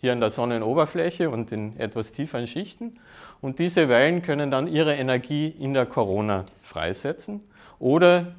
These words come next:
die zweite Möglichkeit ist Heizung durch Nanoflares. Das sind also sozusagen die, die kleine Version von den Flares von den Sonneneruptionen, die wir ansonsten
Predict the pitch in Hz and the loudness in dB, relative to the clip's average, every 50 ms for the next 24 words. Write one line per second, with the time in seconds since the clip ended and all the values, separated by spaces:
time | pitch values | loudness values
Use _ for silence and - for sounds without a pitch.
0 | - - 127 120 - - 117 110 120 127 170 143 139 135 143 156 151 143 151 - | -12 -10 -10 -6 0 2 4 4 4 2 0 -2 -2 -2 -2 -2 -2 -4 -4 -4
1 | - 143 143 - - - - - 117 - - - 104 104 113 - - 139 120 107 | -4 -2 -2 -4 -6 -10 -10 -10 -10 -6 0 2 4 4 4 2 -2 -4 -2 -2
2 | 107 104 104 87 87 98 120 151 165 - - 180 165 170 185 190 185 - - 113 | -4 -4 -2 -2 -2 0 0 -2 -4 -4 -4 -2 0 0 0 0 -2 -6 -8 -8
3 | - - 113 113 107 104 107 107 101 98 98 98 - - - - 117 110 - 120 | -6 -6 -4 -4 -2 -2 -2 -2 -2 -2 -2 -4 -8 -10 -6 -6 -6 -4 -4 -4
4 | 110 - 120 110 113 113 113 113 110 107 107 - - 117 107 110 107 - 123 107 | 2 4 6 6 6 4 0 -4 -6 -6 -8 -6 -2 2 2 2 2 2 0 -2
5 | 101 - - 123 110 117 139 151 143 127 127 123 123 - 131 117 123 135 - - | -2 2 4 6 6 8 6 6 6 8 8 6 6 4 2 2 2 2 0 0
6 | - 117 120 117 117 113 - - 101 104 113 123 123 - - 131 113 110 110 110 | 0 2 2 2 2 0 0 0 2 4 6 4 4 2 -2 -4 -4 -4 -4 -2
7 | - 110 113 123 131 131 127 120 113 120 117 - - - 123 117 123 123 120 123 | -2 -2 -2 -2 -2 -2 -2 -2 -2 -2 -4 -4 -4 -2 -2 0 0 0 0 -2
8 | 123 120 123 110 107 113 110 110 110 - 113 107 104 - 120 110 117 135 - - | -2 -4 -4 -2 0 0 0 0 0 0 -2 -4 -4 -2 -2 -2 -2 -2 -4 -6
9 | - 120 117 113 | -6 -6 -6 -6